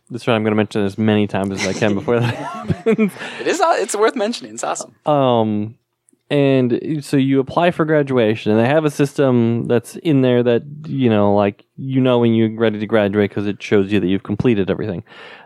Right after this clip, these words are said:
Speaker 1: They pay someone to hand check everything that the computer has already approved.
Speaker 2: Mm.
Speaker 1: That is someone's job.
Speaker 2: And, and we were talking about, even if you don't trust the program, then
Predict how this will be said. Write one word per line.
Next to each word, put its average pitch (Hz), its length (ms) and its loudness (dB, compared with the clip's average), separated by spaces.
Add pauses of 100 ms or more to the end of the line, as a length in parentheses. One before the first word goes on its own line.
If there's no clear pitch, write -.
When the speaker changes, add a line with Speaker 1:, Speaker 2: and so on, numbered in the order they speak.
(120)
Speaker 1:
They 143 240 2
pay 165 400 0
someone 127 640 2
to 110 220 0
hand 147 1040 -2
check - 500 -4 (140)
everything 127 540 2
that 120 100 0
the - 80 -10
computer 113 420 2
has 104 100 4
already 98 560 0
approved. - 540 -10 (240)
Speaker 2:
Mm. 95 120 -20 (500)
Speaker 1:
That 123 160 2
is 110 340 -2
someone's 135 380 0
job. 90 400 -4 (1200)
Speaker 2:
And, 135 180 -4
and 127 160 -4
we 139 60 0
were 135 100 0
talking 131 300 -2
about, 117 220 -2
even 156 200 0
if 143 100 -4
you 143 60 -6
don't 131 180 -4
trust - 320 -2
the 147 60 -2
program, 107 800 -4
then 98 320 -6